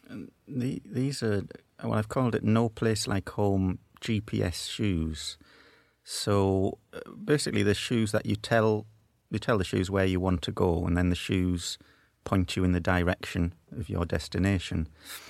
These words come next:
So I've plug-, I, I, I've connected the U S B cables. There's a little, um, socket in the base of the shoe.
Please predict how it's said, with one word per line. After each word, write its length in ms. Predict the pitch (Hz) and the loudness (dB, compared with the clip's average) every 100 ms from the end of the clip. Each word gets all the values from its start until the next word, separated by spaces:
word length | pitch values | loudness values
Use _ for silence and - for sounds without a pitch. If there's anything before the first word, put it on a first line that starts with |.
| - - - - | -20 -20 -20 -18
So 300 | - - 113 | -2 4 6
I've 240 | 107 107 - | 8 4 4
plug-, 280 | 139 113 - | 0 0 -2
I, 360 | 87 104 - | 0 2 2
I, 40 | 117 - - | 0 -2 -2
I've 140 | 110 - | -2 2
connected 500 | 127 123 - 107 95 | 2 2 0 0 2
the 180 | 104 | 2
U 220 | 95 110 110 | 4 6 6
S 180 | 92 | 4
B 280 | - 107 98 | 0 0 0
cables. 640 | - - 107 95 90 85 87 | 0 2 4 4 2 0 -2
There's 120 | 92 | -2
a 60 | |
little, 300 | 98 92 90 85 - | -2 0 -2 -4 -6
um, 360 | - 87 87 87 _ - - - - - | 0 2 2 -2 _ -20 -20 -20 -20 -10
socket 520 | - 104 - 87 - | -2 -2 0 -4 -4
in 160 | - 90 | 0 0
the 60 | 87 | 0
base 380 | 92 90 - | 0 -2 -2
of 120 | 87 80 | -6 -6
the 100 | - | -8
shoe. 360 | - 90 85 | -4 -2 -2